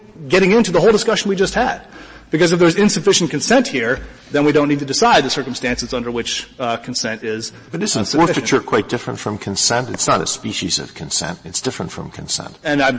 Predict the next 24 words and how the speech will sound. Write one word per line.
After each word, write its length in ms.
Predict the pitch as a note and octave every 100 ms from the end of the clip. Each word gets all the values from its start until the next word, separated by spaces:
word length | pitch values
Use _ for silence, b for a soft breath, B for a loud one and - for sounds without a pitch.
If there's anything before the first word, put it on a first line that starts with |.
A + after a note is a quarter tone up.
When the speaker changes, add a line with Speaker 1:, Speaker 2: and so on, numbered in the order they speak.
| -
Speaker 1:
I'm 120 | C#3+
sorry 160 | F#3 D3+
I 60 |
delayed 380 | C#3+ C#3+ D#3 D3
getting 220 | C#3+ C#3 C3
to, 240 | C3+ B2+
uh, 40 | B2
Justice 320 | C3 C#3 -
Sotomayor's, 560 | D#3+ C3+ C3+ C3+ C3+ B B B
uh, 140 | B2 -
question. 480 | - G3+ - C#3 A#2+ B B B
The 80 | D#3
pro-, 220 | A3 A#3
the 60 | E3+
reason 200 | A3+ A#3+
there's 140 | F3
no 160 | F3+ D#3+
forfeiture 500 | - F3 E3 - C3
here, 440 | - C4 C3 A#2+
among 340 | B2+ C#3+ A#3+ G#3+
the 80 |
reasons, 460 | B2 A#2 G#2+ A#2+ A#2
is 260 | D3+ D3 C#3
that 340 | C3 B2+